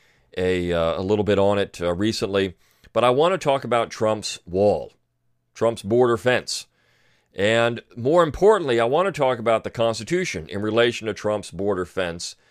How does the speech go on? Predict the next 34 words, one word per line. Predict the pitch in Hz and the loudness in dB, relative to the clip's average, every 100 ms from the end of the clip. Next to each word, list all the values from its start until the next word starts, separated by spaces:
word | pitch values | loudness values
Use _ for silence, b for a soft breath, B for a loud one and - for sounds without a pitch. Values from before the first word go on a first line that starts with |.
| _ - | _ -8
but | 107 | -2
not | 170 175 | -2 -2
the | 135 | -6
fence | - 131 117 | -2 -2 -2
itself, | 95 - 131 107 98 - _ _ _ _ | -10 -4 2 4 2 -4 _ _ _ _
whether | 87 120 131 127 | 0 2 2 -2
Trump | - 143 151 | -2 -2 0
has | 131 127 117 | 0 0 -2
the | - | -10
power | - 165 170 127 80 76 131 - _ _ _ _ _ | -4 2 4 2 0 -6 -12 -14 _ _ _ _ _
to | - | -8
go | 95 127 143 | 2 4 6
out | 123 127 107 | 6 2 -2
and | |
declare | 101 - 123 123 | -8 0 2 2
a | 110 | 2
state | 131 117 | 0 0
of | 107 | -2
emergency | 104 147 175 131 - 82 73 92 127 _ _ _ - | 2 4 4 -2 -8 -8 -10 -14 -18 _ _ _ -14
to | 95 | -2
go | 131 135 | 2 2
and | 104 | 2
build | 117 123 117 | 4 6 4
the | 123 | 2
wall. | 165 180 78 - _ _ _ _ _ _ _ _ _ _ _ _ _ _ _ - | 6 6 4 -4 _ _ _ _ _ _ _ _ _ _ _ _ _ _ _ -8
So | - 131 120 - _ _ _ _ | 2 4 4 -2 _ _ _ _
this | 110 196 214 | 0 0 2
is | 175 | -2
a | 131 | 2
big | 131 117 | 2 2
issue, | 120 123 117 | 0 2 0
and | 113 | 0
I, | 82 104 80 | -4 -8 -6
I, | 110 | -8